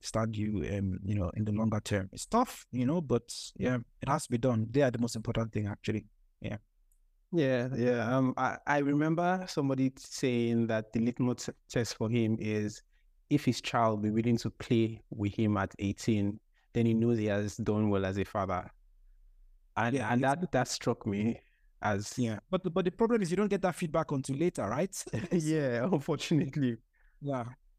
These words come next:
Speaker 1: Yeah, but the key thing is to do it early. You know, you have to find, you know, projects or hobbies or stuff that you do with your kids that you both love. And, but the only way you find that is by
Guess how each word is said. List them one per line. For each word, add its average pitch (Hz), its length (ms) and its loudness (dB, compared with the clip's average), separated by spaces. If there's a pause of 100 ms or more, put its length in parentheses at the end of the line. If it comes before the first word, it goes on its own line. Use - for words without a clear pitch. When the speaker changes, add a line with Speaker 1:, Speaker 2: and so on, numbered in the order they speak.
(560)
Speaker 1:
Yeah, 110 180 -2
but 156 180 -2
the 185 60 -2
key 277 160 0
thing 254 160 2
is 190 80 -2
to 196 80 -6
do 208 100 0
it 185 80 2
early. 190 240 4
You 127 140 0
know, 143 100 2
you 147 140 0
have 180 220 0
to 151 100 -8
find, 156 520 0
you 143 80 -2
know, 131 100 -2
projects 139 580 0
or 120 240 2
hobbies 131 420 0
or 113 80 0
stuff - 300 -2
that 113 120 0
you 117 60 0
do 120 140 0
with 113 120 -2
your 107 80 -2
kids 135 260 0
that 113 100 0
you 120 100 0
both 120 240 -4
love. 127 400 0 (380)
And, 123 180 0
but 131 100 -2
the 151 80 4
only 170 120 4
way 160 100 4
you 131 80 2
find 147 220 0
that 131 120 2
is 110 100 -4
by 110 380 0